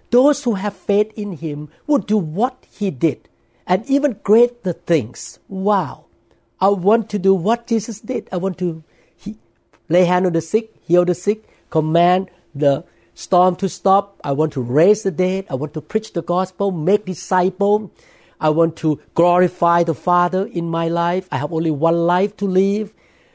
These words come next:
I want to live a life that gives all the glory to the Lord. And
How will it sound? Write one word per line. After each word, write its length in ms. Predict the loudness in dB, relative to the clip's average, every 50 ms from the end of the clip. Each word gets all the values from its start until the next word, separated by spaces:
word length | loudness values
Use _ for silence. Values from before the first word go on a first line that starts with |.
| _ _ _ _
I 100 | -2 0
want 240 | 2 2 0 0 0
to 80 | -2
live 260 | -2 0 0 -2 -2 -2
a 60 | -4
life 420 | -2 -2 -2 -2 -2 -2 -4 -4 -6 _
that 260 | -2 -2 -2 -4 -8 _ _ _ _
gives 240 | -2 -2 -2 -2 -6 _ _
all 320 | 0 2 4 4 4 2
the 120 | 2 -2 -4
glory 440 | -2 0 0 0 0 0 -2 -4
to 120 | -4 -6 -6
the 120 | -4 -4
Lord. 400 | -4 -4 -6 -6 -6 -8 -10 -10 -14 _ _ _ _ _ _ _ _ _ _ _ _ _ _ _ _ _ -4
And 260 | -4 -2 -2 -4 -6